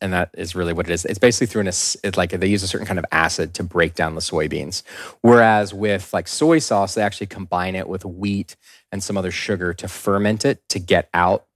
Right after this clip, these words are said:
kind of, to kind of develop the amino acids more through this fermentation process. Through the Bragg's, it's like a, um,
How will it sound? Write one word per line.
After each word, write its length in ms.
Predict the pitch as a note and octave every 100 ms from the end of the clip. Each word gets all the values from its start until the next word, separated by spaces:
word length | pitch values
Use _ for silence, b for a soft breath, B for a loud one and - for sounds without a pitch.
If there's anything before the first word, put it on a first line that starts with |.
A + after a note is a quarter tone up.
| _ -
kind 200 | G2 F#2
of, 240 | F2 - _ _ - F#2+
to 120 | -
kind 200 | G2 F#2+
of 80 | F2
develop 400 | F#2+ F2+ F2+ G2
the 80 | A#2
amino 280 | A2 A2 G#2+
acids 280 | G#2+ G#2+ G2+
more 120 | G2
through 140 | F#2+ F2
this 120 | -
fermentation 640 | G2 E2+ E2+ F2+ F2 G#2+
process. 500 | A2+ A2+ A2+ C3 - - B B
Through 100 | B2
the 80 | G#2+
Bragg's, 560 | F#2 G2 F#2+ G2 G2+ G2
it's 180 | F#2 -
like 240 | E2+ F2
a, 240 | E2+ E2 D#2
um, 400 | F2 D#2 D#2